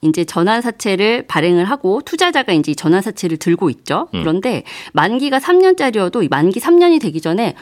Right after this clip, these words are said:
Speaker 1: "어, 그 채권 저희가 다시 회수할게요."라고
Speaker 2: 음.
Speaker 1: 요구할 수 있는 권리입니다.
Speaker 2: 아, 발행한 회사가
Speaker 1: 네, 그렇습니다.
Speaker 2: 조기 상환하겠습니다.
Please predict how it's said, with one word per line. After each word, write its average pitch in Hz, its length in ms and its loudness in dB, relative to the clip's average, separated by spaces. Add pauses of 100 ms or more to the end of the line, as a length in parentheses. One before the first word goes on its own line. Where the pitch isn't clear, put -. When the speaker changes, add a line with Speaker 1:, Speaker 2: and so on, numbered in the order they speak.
(140)
Speaker 1:
"어, - 200 -4
그 262 120 -4
채권 320 360 0
저희가 220 280 -2
다시 220 320 -4
회수할게요."라고 208 1120 0
Speaker 2:
음. 175 60 0
Speaker 1:
요구할 262 420 2
수 - 160 -8
있는 156 260 2
권리입니다. 147 560 0
Speaker 2:
아, - 20 -2
발행한 113 420 0
회사가 95 320 -4
Speaker 1:
네, 175 200 2
그렇습니다. 147 420 -4
Speaker 2:
조기 123 160 -4
상환하겠습니다. 104 1000 -4